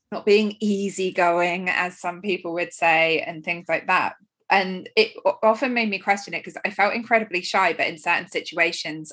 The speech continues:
I felt very comfortable with being full of energy. And then understanding that it's not about how we necessarily demonstrate our energy, but it's about how we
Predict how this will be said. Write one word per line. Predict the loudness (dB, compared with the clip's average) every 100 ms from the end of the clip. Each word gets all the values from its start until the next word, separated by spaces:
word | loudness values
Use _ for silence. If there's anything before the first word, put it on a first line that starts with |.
| -2
I | -2
felt | 0 0 0 2
very | 2 0 -4
comfortable | -6 -6 -6 -10 -2 2 2
with | 2 -2 _ _
being | 0 0 0 -2 -4 -10 _ _ -20
full | -4 2 4
of | 4
energy. | 2 0 0 0 2 0 -6 _
And | 2 4
then | 2 4
understanding | 2 2 2 2 2 0 -2
that | -4
it's | -6 -4
not | -4 -2
about | 0 0 2
how | 2 2 2
we | 0 0 -2 -4 -8 _
necessarily | -6 -4 -4 -2 -2 -2 -8 _
demonstrate | 2 4 2 2 0 2
our | 2
energy, | 0 -4 -8 -6
but | -4 -4
it's | -6 -6
about | -4 0 0 0
how | 0 0 0 -4 -6
we | -2 0 0 -2